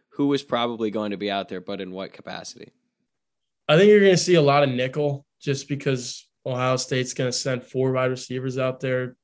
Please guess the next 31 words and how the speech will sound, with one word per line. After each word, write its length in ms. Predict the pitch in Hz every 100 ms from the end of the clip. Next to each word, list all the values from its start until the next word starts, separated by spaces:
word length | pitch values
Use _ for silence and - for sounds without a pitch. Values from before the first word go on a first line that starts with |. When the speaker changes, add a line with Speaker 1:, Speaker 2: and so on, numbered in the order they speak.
| _
Speaker 2:
maybe 160 | 123 127
split 300 | 127 - 139
a 40 |
running 280 | 127 127 131
back 240 | 127 127
out 160 | 131 131
there. 280 | 131 127 127 - - _ _
All 80 | 135
of 60 | 131
a 40 |
sudden, 180 | - 135
you're 80 | 127
having 180 | 123 123
to 60 |
cover 260 | 120 131 127
five 300 | 131 127 123
guys 240 | 127 123
who 120 | -
are 80 | 131
running 280 | 123 123 117
routes. 680 | 120 127 120 - - - _ _ _ _ -
Tariq 260 | 160 180
Bracy 320 | 143 165 165
has 140 | 151 139
looked 180 | 143 143
really 180 | 147
good 140 | 139 139
in 60 |
camp. 360 | 131 135 135 123 _ _
I 160 | - 127
think 460 | 123 147 135 131